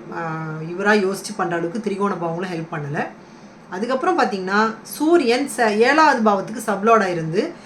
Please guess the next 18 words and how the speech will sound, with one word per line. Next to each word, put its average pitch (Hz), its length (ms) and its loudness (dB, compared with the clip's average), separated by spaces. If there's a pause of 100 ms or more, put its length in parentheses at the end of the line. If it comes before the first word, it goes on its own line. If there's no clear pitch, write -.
(240)
கேதுவோட 302 380 2
நட்சத்திரத்துல, 214 640 0 (340)
சுக்கிரனோட 233 600 0
உபநட்சத்திரத்துல 202 480 0
இருக்கு. 165 340 -4 (380)
சுத்தமா 285 480 -6
எட்டு 233 260 2
பன்னிரெண்டு 196 400 -2
தொடர்பு. 156 320 -6 (340)
அப்போ 190 500 -4 (340)
அந்த 214 200 2
மாதிரி 247 220 2
ஒரு 208 180 2
பிரைட்னஸ்க்கு 311 760 2
ரொம்ப 247 300 0
இம்பார்ட்டன்டான 262 800 0
பிளானட் 208 320 2
வந்து 233 180 -2